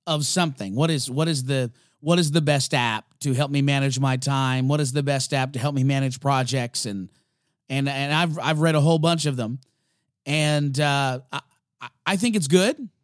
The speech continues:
I do it all the time. I don't plan on, on changing the practice. I have, I've learned so much about gear and tech and things I use, and I've made informed decisions, and I have way less buyer's remorse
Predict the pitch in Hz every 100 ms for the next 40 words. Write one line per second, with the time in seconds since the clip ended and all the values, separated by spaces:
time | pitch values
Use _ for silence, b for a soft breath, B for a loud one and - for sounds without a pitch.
0 | _ _ _ _ - 185 190 185 180 170
1 | 180 196 185 185 165 180 175 156 156 151
2 | 143 170 175 156 165 156 135 151 160 -
3 | 190 - 139 131 131 120 B B - 151
4 | 180 185 190 156 - 180 180 165 160 185
5 | - 156 143 123 131 160 170 165 165 135
6 | 120 117 135 135 131 113 120 131 175 165
7 | 147 139 131 135 156 151 123 117 127 151
8 | 135 120 160 165 160 139 - 156 131 147
9 | 143 117 107 - _ _ _ _ 131 135
10 | 139 147 180 180 160 139 143 151 156 139
11 | 135 135 147 156 147 -